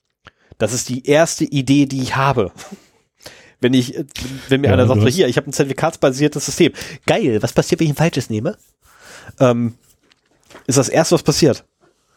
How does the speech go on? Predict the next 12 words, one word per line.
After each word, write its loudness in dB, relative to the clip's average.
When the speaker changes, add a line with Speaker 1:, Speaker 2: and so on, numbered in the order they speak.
Speaker 1:
Also 2
das 2
ist, -2
das 0
ist 0
so, 4
das 2
sind -2
Testfälle, 2
die 2
muss 0
man 2